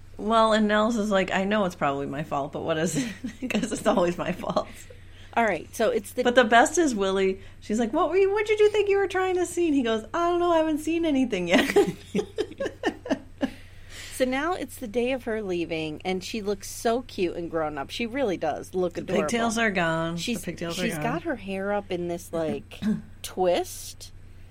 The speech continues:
Speaker 2: and then
Speaker 1: Yep.
Speaker 2: she has this really cute, like, is it, like, a pillbox hat? No.
Speaker 1: I ha-, no. No,
Speaker 2: No.
Speaker 1: that was much later.
Speaker 2: It's just a really cute little hat with flowers on it. Like, she looks adorable.
Speaker 1: First of all, the hat doesn't match at all, though. It's ugly.
Speaker 2: Whatever.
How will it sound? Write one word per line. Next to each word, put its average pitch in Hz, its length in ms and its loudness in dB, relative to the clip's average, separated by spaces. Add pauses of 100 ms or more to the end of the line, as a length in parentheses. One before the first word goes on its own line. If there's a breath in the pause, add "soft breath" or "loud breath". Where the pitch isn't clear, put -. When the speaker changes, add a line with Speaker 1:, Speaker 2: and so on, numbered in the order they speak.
(160 soft breath)
Speaker 2:
and 208 160 0
then 220 140 -2
Speaker 1:
Yep. 165 100 0
Speaker 2:
she 233 60 2
has 220 140 -2
this 190 280 -8
really 214 560 -2
cute, 202 260 -6
like, 175 200 0 (180)
is 208 160 -2
it, 226 100 2
like, 240 160 0
a 202 60 -2
pillbox 277 600 -2
hat? 285 260 -4
No. 208 140 0
Speaker 1:
I 214 100 6
ha-, 156 260 0
no. 151 540 -2 (280)
No, - 80 -4 (220)
Speaker 2:
No. 151 60 -6
Speaker 1:
that 151 120 -4
was 139 140 -8
much 143 220 -6
later. 240 180 2
Speaker 2:
It's 160 100 -4
just 285 200 -6
a 262 40 2
really 240 380 -2
cute 220 320 -6
little 190 200 -4
hat 185 260 -2
with 165 100 -6
flowers 240 540 -2
on 220 260 -4
it. 214 180 -6
Like, 202 180 -2
she 254 160 -4
looks 262 180 -4
adorable. 131 580 -6 (160)
Speaker 1:
First - 220 0
of - 40 -14
all, 294 60 2
the 233 80 0
hat 269 280 -2
doesn't 240 220 -2
match 147 280 -4
at - 80 -4
all, 127 160 -2
though. - 240 -10 (360)
It's 190 160 -8
ugly. - 340 -6 (100)
Speaker 2:
Whatever. - 480 -6